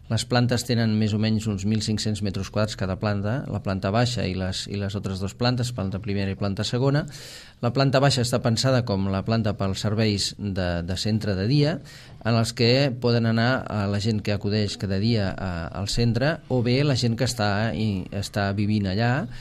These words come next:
que pot baixar, diguéssim, a fer les activitats que es plantegen cada dia al centre de dia, no? Eh, en aquesta planta baixa,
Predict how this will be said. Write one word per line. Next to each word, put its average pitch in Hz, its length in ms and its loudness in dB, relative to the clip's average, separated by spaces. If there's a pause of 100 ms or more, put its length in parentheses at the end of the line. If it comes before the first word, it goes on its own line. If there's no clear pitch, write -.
(220)
que 110 100 -2
pot 107 160 2
baixar, 107 320 2
diguéssim, 120 460 0
a 92 180 2
fer - 160 -2
les 101 160 0
activitats 101 460 0
que 123 100 0
es 123 80 -2
plantegen 98 640 -2
cada 92 140 -2
dia 90 180 -2
al - 140 -4
centre 90 320 -4
de 85 100 -2
dia, 82 240 -6
no? 131 160 -4 (920)
Eh, 117 640 2
en 131 80 2
aquesta 135 840 4
planta 135 380 4
baixa, 143 260 6